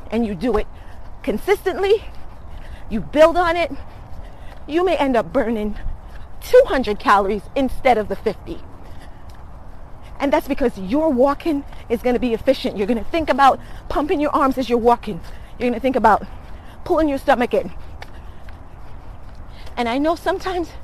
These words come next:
you guys see me walking and you see I'm walking fast and you think, "Wow,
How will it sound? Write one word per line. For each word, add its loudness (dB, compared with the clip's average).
you 0
guys 2
see 4
me 2
walking 6
and -2
you 0
see 0
I'm -2
walking 4
fast -4
and 6
you 0
think, 2
"Wow, 8